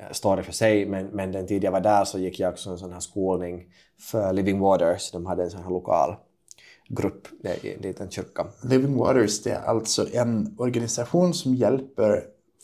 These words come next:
Speaker 2: folk som har varit gay
Speaker 1: Mm.
Speaker 2: att bli heterofila.
Speaker 1: Precis.
Speaker 2: Ja.
Speaker 1: Och, eh,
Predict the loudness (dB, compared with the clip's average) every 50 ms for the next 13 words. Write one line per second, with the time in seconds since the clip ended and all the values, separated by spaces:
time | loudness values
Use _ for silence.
0 | -20 -4 -2 -2 -2 0 -2 -2 0 2 2 2 4 4 4 2 2 -2 -4 -8
1 | -14 _ _ _ -8 -6 0 2 4 6 6 4 2 -2 -8 -18 _ _ _ -6
2 | -6 -6 -6 -8 -10 -8 -10 -10 -10 -10 _ _ _ -18 -18 _ _ _ _ _
3 | _ _ _ _ _ _ _ _ _ -4 -2 0 0 -2 -4 -8 -8 0 0 0
4 | 2 0 -6 -6 -6 -6 -6 -8 -8 -12 _ _ _ -8 -8 -2 -2 -2 -4 -4
5 | -12 -16 _ _ -6 -6 -6 -8 -16 -20 _ _ _ _ _ _ _ _ _ -20
6 | -20 -18 -20 -20 -12 _ -2 -2 -2 -2 -10 _ 0 2 4 4 4 2